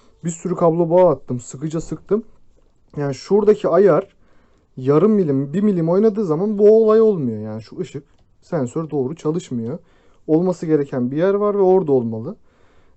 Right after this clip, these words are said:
Ee, böyle yaptıktan sonra şimdi bir de bant alacağım, saracağım. Şeye bir çare bulamadım. Yani şu gö-, görüntü kötü görünüyor. Buraya daha güzel bir ne yapabilirimi düşünüyorum.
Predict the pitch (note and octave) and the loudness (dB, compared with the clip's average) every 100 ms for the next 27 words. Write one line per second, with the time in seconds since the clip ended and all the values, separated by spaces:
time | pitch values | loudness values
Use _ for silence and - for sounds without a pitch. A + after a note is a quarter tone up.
0 | - B2+ B2+ B2+ B2+ B2+ A#2+ - _ _ | -10 -6 -4 -2 -2 -4 -8 -14 _ _
1 | _ _ _ _ _ _ _ _ _ - | _ _ _ _ _ _ _ _ _ 2
2 | G#3 G3+ G#3 G3+ - - A3 G#3 - B2+ | 4 6 4 2 -6 -2 0 0 -2 -4
3 | D3+ A3 _ - F#3+ F#3+ F#3+ F#3 F3 G3 | -4 -8 _ -10 -8 -6 -2 -4 -2 -2
4 | F#3+ E3+ A#2+ A#2+ F3 - F3 D#3+ A#2+ C#3 | -2 -2 -6 -4 -6 -6 -6 -4 -4 -6
5 | - _ _ _ _ _ - D#3+ F#3+ A#3 | -12 _ _ _ _ _ -6 2 4 2
6 | B3+ B3 B3 A3+ A#3+ G3 C#3 G3 C#3+ C3 | 2 2 4 2 2 2 -2 -6 -6 -6
7 | - F3+ D#3 _ _ C#3 C#3 E3+ F#3 F#3+ | -6 -10 -10 _ _ 0 0 0 -8 -8
8 | E3 D3+ G#3+ G#3 C3+ A#2+ D#3 - _ _ | -8 -4 0 0 0 -4 -6 -10 _ _
9 | _ _ - C3+ D#3+ E3 D#3 F#3 F3+ F#3 | _ _ -8 -2 0 0 0 -2 0 0
10 | F#3 F3+ F#3 - _ _ _ _ _ _ | 0 -2 -6 -6 _ _ _ _ _ _
11 | E3 D3 D3 F#3 G3 F3+ D3 C#3+ D#3+ D#3+ | -6 -2 0 0 0 -2 -4 -4 -4 -6
12 | C3 - G3 F#3 D3 | -8 -4 0 0 -2